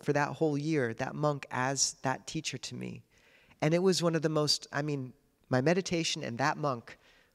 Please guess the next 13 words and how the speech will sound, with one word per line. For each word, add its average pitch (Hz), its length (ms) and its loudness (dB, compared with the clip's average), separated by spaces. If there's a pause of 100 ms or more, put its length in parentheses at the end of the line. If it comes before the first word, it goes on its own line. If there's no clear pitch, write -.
(120)
were 143 500 0 (280)
the 123 100 -2
best 143 300 2
lessons 147 320 -2
I 127 80 -2
had 123 240 -6
from 135 140 -10
that 127 140 -4
entire 123 340 -4
year. 123 500 -4 (2500)
And 156 140 0
this 180 140 -2
is, 202 180 -4